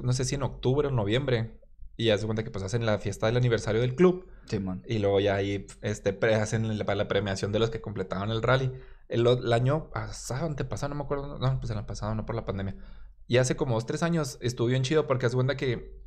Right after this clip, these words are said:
Speaker 1: eh, cada lugar que visitabas era como el, un parchecito del estado.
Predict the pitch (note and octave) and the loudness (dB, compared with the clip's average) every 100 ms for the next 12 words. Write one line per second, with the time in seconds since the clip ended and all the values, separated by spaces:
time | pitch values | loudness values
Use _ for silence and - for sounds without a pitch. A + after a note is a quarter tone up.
0 | - B2 A#2 A2+ A2 A2+ C3+ E3+ F3+ - | -2 2 4 4 2 0 4 4 2 -4
1 | - C3+ B2+ A#2+ D#3+ D3 E3+ F#3+ E3+ D#3+ | -4 0 2 2 -2 0 4 6 4 2
2 | - A#2 B2+ C#3 C3 A#2+ G#2+ G#2 G#2 G2 | 2 4 4 0 2 2 2 0 0 -2
3 | G2+ F#2 - - A2+ B2+ C3+ B2+ B2+ B2+ | -2 -4 -10 -6 -4 -2 -2 0 0 0
4 | C#3 C#3 C3 A2 G2+ A#2 B2 - | 0 2 2 0 0 2 2 -2